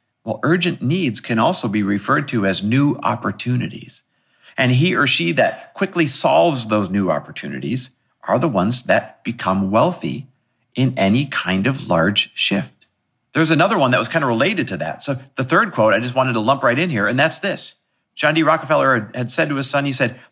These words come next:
"New and exciting opportunities are usually born from the loss of current opportunities."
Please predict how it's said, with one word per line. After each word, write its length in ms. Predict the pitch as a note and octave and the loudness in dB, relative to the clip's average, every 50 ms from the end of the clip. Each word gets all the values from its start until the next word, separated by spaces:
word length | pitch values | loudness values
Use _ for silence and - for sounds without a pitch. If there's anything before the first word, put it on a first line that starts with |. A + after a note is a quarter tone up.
| _ - | _ -6
"New 420 | - C3 D3 G3 A#3 B3 B3 B3+ G3+ | -2 0 2 4 4 4 4 2 2
and 160 | - C#3+ C3 | 0 0 0
exciting 460 | B2+ B2+ - - F3 F3+ F#3+ F3+ D#3+ | 0 0 0 0 2 2 2 2 2
opportunities 580 | D3+ D3+ D3 C#3 C3 D#3 D#3 D3+ D#3+ E3 D#3+ - | 0 0 0 -2 -6 -4 -4 -2 0 -2 0 0
are 80 | B2 | -2
usually 340 | A#2+ C3 D3+ D#3 C#3 C#3 C3 | 0 0 0 0 0 0 -2
born 520 | A#2 - D#3+ E3+ G3+ G#3+ F3+ C#3+ B2+ B2+ | 0 0 2 4 4 6 6 4 2 2
from 180 | B2+ D3 C3+ C3+ | 0 0 0 0
the 80 | C3 B2+ | 0 0
loss 340 | C3 C3 C#3 D3+ D3+ - | 2 2 2 2 0 0
of 200 | - D3 C3 - | -2 -2 -2 -2
current 540 | - - - G3+ G#3+ F#3+ B2+ F#2 - - - - _ _ _ _ _ _ | -4 -4 -2 0 2 2 0 -2 -4 -8 -12 -14 _ _ _ _ _ _
opportunities." 800 | - G#2+ G#2 G2+ - F2 - - G2+ F2 C#2 - - - - - | 0 0 2 2 0 -2 -2 -2 -2 -2 -2 -4 -8 -12 -14 -16